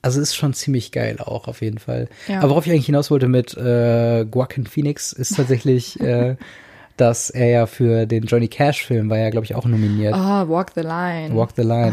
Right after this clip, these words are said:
Speaker 2: Ah,
Speaker 1: Und
Speaker 2: so
Speaker 1: da
Speaker 2: gut.
Speaker 1: hat er es ja auch nicht bekommen.
Speaker 2: Ja.
Speaker 1: Da war ja auch so ein, so ein typisches Ding von wegen Oscars, was,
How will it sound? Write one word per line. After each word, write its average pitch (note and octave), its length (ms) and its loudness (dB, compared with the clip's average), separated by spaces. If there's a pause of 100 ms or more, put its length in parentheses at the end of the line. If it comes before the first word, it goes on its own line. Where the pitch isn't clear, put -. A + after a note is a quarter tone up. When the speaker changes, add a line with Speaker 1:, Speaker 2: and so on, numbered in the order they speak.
Speaker 2:
Ah, A#2+ 60 0
Speaker 1:
Und A#2+ 140 2
Speaker 2:
so - 160 -12
Speaker 1:
da A#2 180 2
Speaker 2:
gut. A2+ 80 2
Speaker 1:
hat D3 80 2
er D3+ 60 6
es - 100 -2
ja C3+ 80 2
auch D3 100 0
nicht D3+ 180 -2
bekommen. - 300 -6
Speaker 2:
Ja. F3 80 0
Speaker 1:
Da A2 80 2
war A2+ 60 4
ja A#2+ 100 4
auch B2 140 -2
so - 120 -2
ein, A#2 280 -2
so A#2+ 60 2
ein A#2+ 80 0
typisches C#3+ 400 -4
Ding D3 180 2
von C#3 100 -2
wegen C3 140 2
Oscars, C#3 420 -4
was, C#3 160 -6